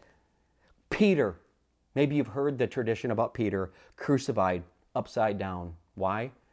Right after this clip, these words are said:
Because he didn't feel like he was worthy to be crucified like his king was, like Jesus was.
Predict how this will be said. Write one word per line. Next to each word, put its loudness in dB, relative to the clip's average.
Because -10
he -6
didn't -4
feel -4
like -4
he -6
was -8
worthy -6
to -8
be -10
crucified -8
like -8
his -8
king -6
was, -12
like -2
Jesus -4
was. -6